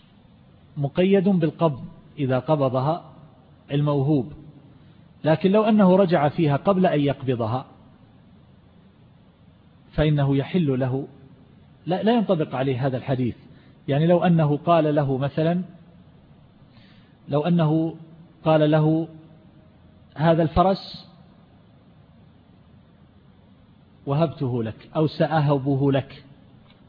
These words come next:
أو هب-، "هو هبة لك"، ولم يقبضه بعد، فهل لو رجع ينطبق عليه هذا الحديث ويكون قد عاد في هبته؟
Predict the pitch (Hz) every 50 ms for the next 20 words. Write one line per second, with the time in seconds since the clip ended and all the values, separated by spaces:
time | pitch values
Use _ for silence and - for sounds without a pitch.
0 | _ - - 147 139 139 160 175 175 151 - - 147 147 160 165 151 147 170 170
1 | 151 160 - - 156 139 139 151 147 147 - - - - 165 190 233 240 220 202
2 | 180 - 139 151 135 117 123 117 110 110 104 98 - - - - - - - _
3 | _ _ - _ _ _ _ _ - - _ _ - - - - - - _ -
4 | 190 190 202 233 240 233 196 156 - - - - - - - - - - - -
5 | - - - - - - - - - 151 165 165 160 170 185 151 139 127 104 -
6 | - - - - - - - - - 151 147 143 - 185 170 156 151 147 131 131
7 | 139 143 135 123 131 127 117 117 - - 123 110 127 151 196 - - - - -
8 | - - _ - _ _ _ _ - - 151 143 135 143 - 165 156 139 127 120
9 | - - - - 143 131 120 120 160 165 147 147 - - 143 127 127 135 120 127
10 | 127 - 180 190